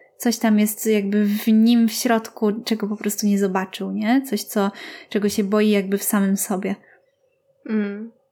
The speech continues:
Speaker 1: No, no i warto na to patrzeć, nie? Jakby to jest, myślę, mm, fajny, mm, drogowskaz w życiu, e, że po prostu jak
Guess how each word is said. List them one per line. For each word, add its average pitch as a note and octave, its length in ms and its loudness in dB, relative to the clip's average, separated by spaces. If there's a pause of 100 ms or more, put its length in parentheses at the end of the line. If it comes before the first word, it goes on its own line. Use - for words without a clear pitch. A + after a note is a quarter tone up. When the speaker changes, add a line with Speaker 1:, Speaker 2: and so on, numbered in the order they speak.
(1900)
Speaker 1:
No, B3 100 2
no G4 80 0
i A#4 40 -4
warto A#4+ 340 -2
na A4 160 -6
to A4 140 0
patrzeć, D4 480 -4
nie? G3+ 220 2
Jakby G#3+ 220 2
to A3 100 -2
jest, A3 180 0
myślę, A3+ 320 0 (120)
mm, A3 380 2 (100)
fajny, A3+ 640 4 (580)
mm, F#3+ 360 0 (500)
drogowskaz A3+ 640 0
w G3+ 40 2
życiu, G#3+ 640 -2 (1040)
e, G#3 340 4
że G#3+ 100 2
po A#3 120 0
prostu A#3 300 0
jak A#3 180 4